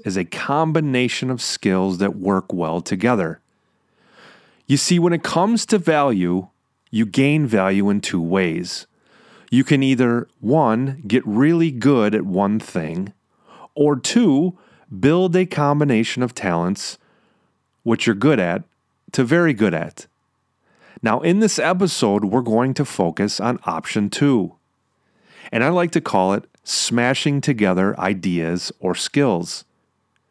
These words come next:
When you have complementary skills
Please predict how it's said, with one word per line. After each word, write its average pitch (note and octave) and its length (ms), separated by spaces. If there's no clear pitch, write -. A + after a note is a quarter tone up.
When C#3 180
you D#3 80
have F3+ 380
complementary D#3+ 720
skills G#2 580